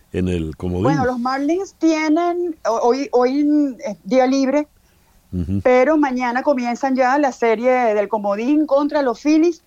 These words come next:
Speaker 2: en Filadelfia, porque Filadelfia tuvo mejor récord y por eso tiene la lo-, la, la localía de esta serie.
Speaker 1: Ya.
Speaker 2: Entonces, bueno, vamos a ver cómo le va a,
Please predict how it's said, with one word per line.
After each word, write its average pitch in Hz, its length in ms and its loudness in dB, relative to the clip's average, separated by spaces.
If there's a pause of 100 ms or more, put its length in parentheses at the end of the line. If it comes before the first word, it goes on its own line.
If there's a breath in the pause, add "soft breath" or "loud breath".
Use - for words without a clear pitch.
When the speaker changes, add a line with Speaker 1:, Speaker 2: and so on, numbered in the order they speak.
Speaker 2:
en 330 240 2
Filadelfia, 285 760 0
porque 233 500 -2
Filadelfia 214 540 -2
tuvo 254 240 -2
mejor 233 300 -2
récord 240 320 -2 (400 soft breath)
y 226 100 -4
por - 160 0
eso 208 220 0
tiene 240 220 0
la 240 140 4
lo-, 196 160 4
la, 175 340 0 (140)
la 190 200 2
localía 196 560 0
de 202 180 4
esta 202 240 -4
serie. 170 420 -10 (360)
Speaker 1:
Ya. 95 360 -6
Speaker 2:
Entonces, 202 460 0
bueno, 294 260 2
vamos 233 300 2
a 330 40 2
ver 302 220 2
cómo 339 240 0
le 294 120 2
va 262 520 0
a, 180 60 -16